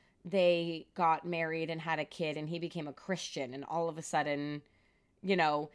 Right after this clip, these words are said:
he's saying, "You need to dress more like a mother and you need to be more conservative." And I was like, "You fucking hypocrite." Talk about the Madonna whore complex right there, Kanye West.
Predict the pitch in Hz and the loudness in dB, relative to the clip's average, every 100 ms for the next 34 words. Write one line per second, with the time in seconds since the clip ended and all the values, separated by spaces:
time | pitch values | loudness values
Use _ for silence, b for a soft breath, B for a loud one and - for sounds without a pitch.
0 | b - 214 - 190 175 170 165 190 196 | b -4 0 4 4 2 -2 2 4 4
1 | 190 185 165 170 170 180 170 165 160 156 | 4 -2 -2 0 0 0 0 0 0 0
2 | 160 156 151 143 139 160 175 165 165 165 | 2 2 2 -2 -2 -2 -4 -4 -4 -4
3 | 156 151 - 160 147 139 139 156 175 190 | -4 -4 -4 -6 -4 -4 -4 -4 -6 -4
4 | 226 220 294 381 415 - 262 254 247 226 | -4 -2 0 2 2 8 10 10 8 8
5 | 190 180 170 - 151 127 - - - 247 | 6 6 4 0 -4 -4 -8 -14 -8 -6
6 | - 240 285 311 294 254 220 214 208 190 | -6 4 8 10 10 6 8 10 10 8
7 | 185 196 175 165 170 147 - 180 165 165 | 6 4 6 6 4 0 2 0 2 0
8 | 135 120 - _ _ _ _ - 185 175 | 0 -4 -10 _ _ _ _ 0 2 4
9 | 156 151 165 165 - - | 4 6 6 6 0 -14